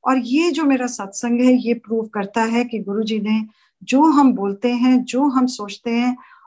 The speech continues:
और जो हमारे अंदर minute भी thought होती है, गुरुजी knows about it। अब देखिए, ये सत्संग जो मेरा है, ये, अ,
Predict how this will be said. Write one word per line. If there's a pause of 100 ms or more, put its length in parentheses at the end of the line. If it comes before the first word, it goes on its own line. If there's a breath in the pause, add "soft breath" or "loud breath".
(120 loud breath)
और
जो
हमारे
अंदर
minute
भी
thought
होती
है,
गुरुजी
knows
about
it। (520 soft breath)
अब
देखिए,
ये
सत्संग
जो
मेरा
है, (400)
ये,
अ,